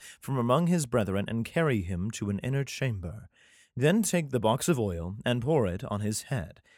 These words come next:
and say, Thus saith the Lord, I have anointed thee king over Israel.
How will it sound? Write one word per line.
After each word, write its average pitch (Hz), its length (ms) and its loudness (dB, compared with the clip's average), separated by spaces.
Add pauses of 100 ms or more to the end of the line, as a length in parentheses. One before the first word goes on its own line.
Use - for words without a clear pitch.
(120)
and 107 180 2
say, 123 300 4
Thus 139 260 2
saith 147 300 2
the 127 100 0
Lord, 101 360 0
I 107 100 0
have 117 140 2
anointed 151 420 0
thee 123 140 2
king 117 420 -2
over 107 340 0
Israel. 92 600 -6